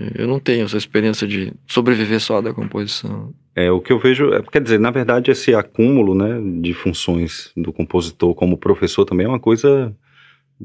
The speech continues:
Speaker 2: toda histó-, presente em toda a história, né? E, e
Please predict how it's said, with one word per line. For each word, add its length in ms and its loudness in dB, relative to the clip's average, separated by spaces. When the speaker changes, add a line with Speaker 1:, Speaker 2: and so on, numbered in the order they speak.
Speaker 2:
toda 220 4
histó-, 240 0
presente 420 0
em 80 0
toda 240 2
a 20 -2
história, 380 0
né? 100 -2
E, 640 -2
e 60 -12